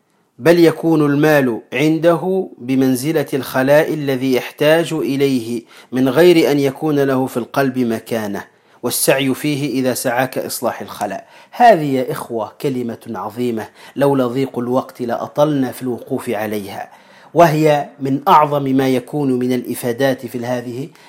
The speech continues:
الرسالة. شوف ابن تيمية أعطانا نصيحة، أننا وهي مأخوذة من مشكاة الوحي بالقرآن والسنة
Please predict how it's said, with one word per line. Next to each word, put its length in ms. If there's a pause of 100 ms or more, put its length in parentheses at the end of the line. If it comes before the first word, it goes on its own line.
(140)
الرسالة. 600 (400)
شوف 240
ابن 220
تيمية 400
أعطانا 400
نصيحة، 600 (360)
أننا 460
وهي 300
مأخوذة 1040 (540)
من 260
مشكاة 520
الوحي 500 (560)
بالقرآن 580
والسنة 600